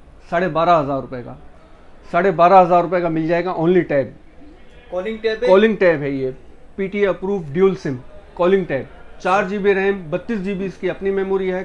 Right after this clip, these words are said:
Speaker 1: card supported है। सिर्फ और सिर्फ साढ़े बारह हज़ार रुपये का।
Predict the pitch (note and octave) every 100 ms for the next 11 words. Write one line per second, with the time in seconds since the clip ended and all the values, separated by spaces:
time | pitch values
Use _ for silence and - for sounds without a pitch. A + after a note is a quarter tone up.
0 | - E3+ E3+ F3+ E3+ D#3 D3 B2 B2 -
1 | - - - - A3 G#3+ G#3 G3+ G3+ -
2 | F3 F#3 D#3+ D#3+ D3+ C#3+ C3 B2+ C3 C3